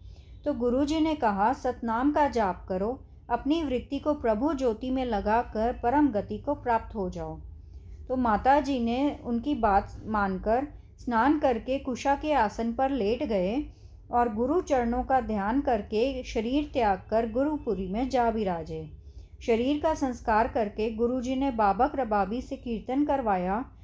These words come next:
और कड़ा प्रसाद की देग बांटकर डेरे आ गए। तेरहवें पर गुरु जी ने बाबा गुरदित्ता जी को पगड़ी बंधवाई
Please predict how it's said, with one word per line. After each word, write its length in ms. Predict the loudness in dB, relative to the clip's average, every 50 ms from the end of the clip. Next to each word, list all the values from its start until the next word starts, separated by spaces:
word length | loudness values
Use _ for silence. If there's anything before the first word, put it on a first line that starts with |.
| -20 -10 -2 -2
और 120 | 0 0
कड़ा 380 | 2 2 2 4 4 4 4 4
प्रसाद 520 | 2 2 0 0 0 0 0 0 0 -2
की 200 | -4 -6 -6 -6
देग 440 | -6 -4 0 0 2 2 0 0 -2
बांटकर 680 | 0 0 0 0 -2 -4 -6 -4 -2 0 0 0 -2
डेरे 560 | -4 -8 -6 -2 0 0 2 2 2 2 2
आ 160 | 2 2 0
गए। 240 | -2 -4 -8 -8 -10 -12 -14 -18 -20 -20 -20 -20 -20 -20 -20 -20 -20 -12 -4 2
तेरहवें 460 | 4 4 4 4 4 2 2 2 4
पर 200 | 2 2 2 2
गुरु 280 | -2 -2 0 0 0
जी 160 | 2 2 2 4
ने 120 | 4 2
बाबा 360 | 4 4 2 4 4 4 2
गुरदित्ता 600 | 2 2 -4 -6 -6 -8 -10 -10 -6 -2 -2 -2 -2
जी 180 | -2 -6 -6
को 160 | -2 -2 -4
पगड़ी 380 | -2 -2 -4 -4 -2 -2 0 2
बंधवाई 720 | 2 2 2 2 2 0 0 0 0 0 -2 -2 -4